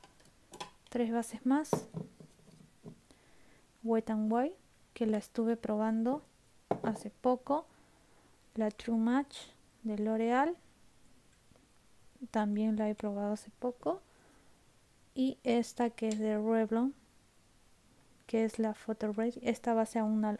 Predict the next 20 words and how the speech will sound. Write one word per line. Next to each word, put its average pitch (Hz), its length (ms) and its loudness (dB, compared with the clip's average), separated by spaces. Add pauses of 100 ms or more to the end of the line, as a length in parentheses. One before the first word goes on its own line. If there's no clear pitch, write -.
aún 240 400 2
no 240 80 4
la 220 160 4
he 214 60 2
probado. 208 500 -2 (1120)
Y 247 120 4
como 254 200 6
pueden 294 340 4
ver 294 140 4
ahí, 277 440 2
la 240 280 2
verdad 240 320 2
es 240 100 -4
que - 100 -2
estas 226 280 -4
bases, 254 600 0 (380)
sobre 214 340 0
todo 262 320 2
la 240 200 4
L'Oreal, 214 680 -2